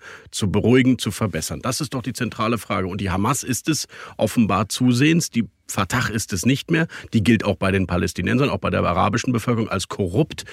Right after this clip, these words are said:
Also müssen wir mit Hamas reden, auch auf höchster Ebene. Das ist, erinnert mich fast an Kurt Beck, der das mal zu den Taliban gesagt hat. Auch dort war am Ende,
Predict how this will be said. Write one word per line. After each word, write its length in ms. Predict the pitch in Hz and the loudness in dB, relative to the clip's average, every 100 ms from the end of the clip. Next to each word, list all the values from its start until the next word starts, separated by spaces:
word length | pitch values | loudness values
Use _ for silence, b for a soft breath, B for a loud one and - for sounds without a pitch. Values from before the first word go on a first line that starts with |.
| B B B B | B B B B
Also 180 | 123 131 | 4 8
müssen 160 | 160 170 | 8 8
wir 80 | |
mit 140 | 175 143 | 6 6
Hamas 380 | 135 135 147 101 | 4 4 2 2
reden, 360 | 123 147 180 | 2 4 2
auch 380 | 117 123 - - | 2 -2 -2 -2
auf 160 | 113 - | 0 4
höchster 340 | 151 - 127 | 2 4 2
Ebene. 260 | 107 139 139 | 4 4 2
Das 160 | 110 | 0
ist, 140 | 113 - | -4 -2
erinnert 260 | 113 131 | 2 4
mich 140 | 117 101 | 2 -2
fast 260 | 127 117 | -4 -2
an 140 | 117 110 | 0 2
Kurt 220 | 127 110 | 2 2
Beck, 160 | 120 | 0
der 100 | 120 | 0
das 180 | 110 117 | 0 2
mal 100 | 113 | 0
zu 140 | - 104 | 0 -2
den 140 | 95 | -2
Taliban 460 | 139 120 139 95 101 | 0 4 4 4 2
gesagt 260 | 101 107 | 0 0
hat. 100 | 117 | -4
Auch 140 | 104 92 | -4 -2
dort 300 | 131 143 104 | 2 2 2
war 100 | 107 | 2
am 140 | 113 | 2
Ende, 300 | 113 117 110 | 4 4 4